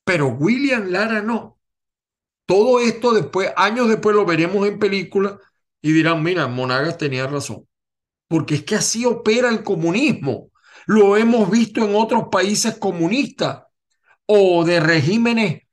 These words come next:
que dicen ser comunistas y que son otra cosa. El mayor secreto, lo cierto fue que se lo llevó William Lara a la tumba. Eh, pero fíjense,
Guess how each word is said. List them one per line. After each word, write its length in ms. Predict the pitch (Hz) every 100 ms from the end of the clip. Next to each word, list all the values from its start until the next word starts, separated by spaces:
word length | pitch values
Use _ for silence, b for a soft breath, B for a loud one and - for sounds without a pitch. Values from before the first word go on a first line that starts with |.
| _ _ -
que 120 | 208
dicen 400 | 196 226 208 185
ser 280 | - 196 208
comunistas 680 | 220 196 190 220 247 - 170
y 20 |
que 140 | 156 151
son 180 | 180
otra 300 | 208 208 185
cosa. 420 | 220 262 - - - _ _ _ _ _ _ _ _ _ B B B
El 220 | 254 262
mayor 480 | 247 240 208 302 320
secreto, 680 | - 233 - 254 226 143 147
lo 120 | 143
cierto 460 | - 214 208 202 185
fue 240 | 220 190
que 100 | 156
se 140 | 143 147
lo 120 | 139
llevó 580 | 135 135 202 190 - _ _
William 580 | 123 135 196 190 175 165
Lara 500 | 185 165 127 107 - _ _ _ -
a 100 | 123
la 200 | 117 -
tumba. 580 | 160 127 107 - - _ _ _ _ _ _ _ _ _ _ _ _
Eh, 680 | 175 156 147 143 135 135 - _ _ _ _ _ -
pero 300 | 196 196 175
fíjense, 680 | 202 196 165 156 147 -